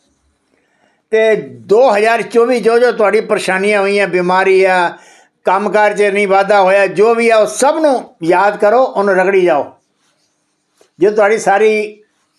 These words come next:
سوچ ختم ہو جائے، پھر انہوں اپنے پچھوں سٹو تے اپنے گھر دے وچ آ جاؤ،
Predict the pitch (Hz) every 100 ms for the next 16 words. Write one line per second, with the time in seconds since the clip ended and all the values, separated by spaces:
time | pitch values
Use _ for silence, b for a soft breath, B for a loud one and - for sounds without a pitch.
0 | _ _ - - 185 214 180 185 269 262
1 | 240 294 285 - _ b b b 208 220
2 | 226 220 214 214 185 220 190 196 302 320
3 | - - _ _ _ 208 202 208 196 151
4 | 180 170 180 180 226